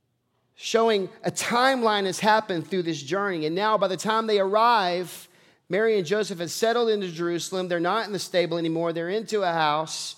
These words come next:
And here's Jesus, probably verging into the toddler years, is when they arrive.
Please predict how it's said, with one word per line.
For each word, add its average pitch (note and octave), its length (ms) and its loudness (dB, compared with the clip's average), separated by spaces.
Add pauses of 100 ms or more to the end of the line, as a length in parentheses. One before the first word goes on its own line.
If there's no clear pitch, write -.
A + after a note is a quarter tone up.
(280)
And D#3+ 100 -6
here's G#3 280 0
Jesus, F3+ 560 -4
probably F#3+ 600 -4 (300)
verging F#3 400 -2
into F#3 220 -6
the D#3+ 100 -6
toddler D#3+ 480 -2
years, A2+ 680 -10 (200)
is B2+ 100 -14
when C#3 140 -6
they C3+ 100 -6
arrive. A#2+ 540 -8